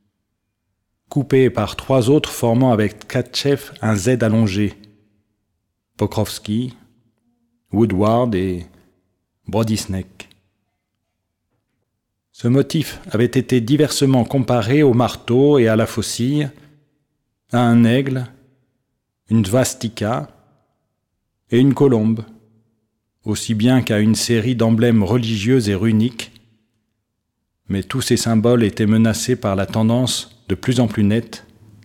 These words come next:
qu'avaient les plus vieilles capsules à se vaporiser. C'était cette lente désintégration des coques d'aluminium qui les rendait visibles. On avait souvent fait remarquer que l'observateur au sol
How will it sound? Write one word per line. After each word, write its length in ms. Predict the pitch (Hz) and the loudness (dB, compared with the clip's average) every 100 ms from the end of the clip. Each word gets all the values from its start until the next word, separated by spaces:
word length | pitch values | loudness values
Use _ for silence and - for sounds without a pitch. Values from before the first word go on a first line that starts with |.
| - | -8
qu'avaient 300 | 113 107 107 | -4 -2 -2
les 100 | 92 | -4
plus 220 | - 110 | -4 -4
vieilles 340 | 95 120 120 | 0 0 0
capsules 580 | - 104 - - 113 120 | -2 -6 -6 -6 -4 -4
à 60 | 87 | -4
se 220 | - 92 | -6 -8
vaporiser. 760 | 78 104 - 107 98 90 85 78 - - _ _ _ _ _ _ _ _ _ _ _ _ _ _ _ _ _ _ _ | -4 -4 -2 -4 -4 -6 -8 -12 -18 -20 _ _ _ _ _ _ _ _ _ _ _ _ _ _ _ _ _ _ _
C'était 400 | - 107 - 127 | -8 -6 -2 -2
cette 280 | - 101 95 | -2 -6 -2
lente 360 | 104 131 - | 2 2 0
désintégration 1040 | 95 110 113 120 123 98 107 107 - 123 | -2 0 2 0 -2 -4 -4 -4 -2 0
des 100 | 120 | 0
coques 280 | - 120 117 | 0 -2 -2
d'aluminium 680 | 107 107 110 107 107 120 127 | -2 0 2 2 2 2 0
qui 140 | - | -2
les 100 | 98 | -4
rendait 320 | 95 104 101 104 | -2 0 0 0
visibles. 560 | 98 85 92 87 92 - _ _ _ _ _ _ _ _ _ _ - | -2 -6 -6 -6 -8 -12 _ _ _ _ _ _ _ _ _ _ -10
On 120 | 92 | -6
avait 200 | 92 95 | -4 -4
souvent 380 | - 101 98 104 | -6 -4 -2 -4
fait 180 | - 101 | -4 -6
remarquer 560 | 92 95 - - 110 | -4 -6 -8 -6 -6
que 160 | - 87 | -6 -8
l'observateur 800 | 95 - 110 98 101 - 107 90 | -8 -6 -6 -4 -4 -4 -4 -4
au 60 | |
sol 400 | 90 113 113 113 | -6 -4 -2 -4